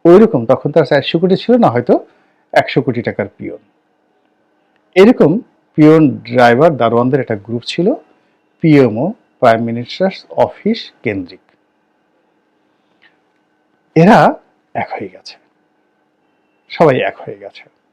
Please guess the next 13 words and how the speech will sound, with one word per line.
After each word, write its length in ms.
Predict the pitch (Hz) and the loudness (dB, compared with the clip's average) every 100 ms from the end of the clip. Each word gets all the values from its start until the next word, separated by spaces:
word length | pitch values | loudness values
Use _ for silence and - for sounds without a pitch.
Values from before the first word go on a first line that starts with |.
| _ _ _ _ _ _ _ _ _ _ _ _ _ _ _ _ _ _ _ _ _ | _ _ _ _ _ _ _ _ _ _ _ _ _ _ _ _ _ _ _ _ _
এর 180 | 175 240 | 4 4
বাইরে 480 | 151 139 160 131 220 - _ _ _ _ _ _ _ _ _ - | 4 4 2 0 -4 -8 _ _ _ _ _ _ _ _ _ -20
আহ, 380 | 101 104 85 - - | -16 -14 -14 -18 -8
লন্ডন 560 | 139 139 165 170 202 208 | 0 2 4 4 2 2
কেন্দ্রিক 480 | - 120 104 104 - _ _ _ _ _ _ - | 0 -2 -4 -10 -12 _ _ _ _ _ _ -12
একটা 200 | - 110 | -8 -8
গ্রুপ 360 | 110 110 95 | -6 -10 -10
আছে, 280 | 92 - - _ _ _ _ _ _ _ _ _ _ _ _ _ _ _ _ _ 151 | -14 -18 -20 _ _ _ _ _ _ _ _ _ _ _ _ _ _ _ _ _ 0
যারা 480 | 165 190 156 247 311 _ _ - | 4 4 4 0 -8 _ _ -8
বিএনপির 480 | 147 139 131 - 185 | -2 0 0 0 -4
প্রায় 220 | - 117 | -4 -10
সকলেরই 580 | - - 139 185 170 143 | -8 -6 -2 2 4 2
চক্ষুশূল। 840 | - - - - - - - 95 | 0 -4 -4 -12 -12 -12 -14 -18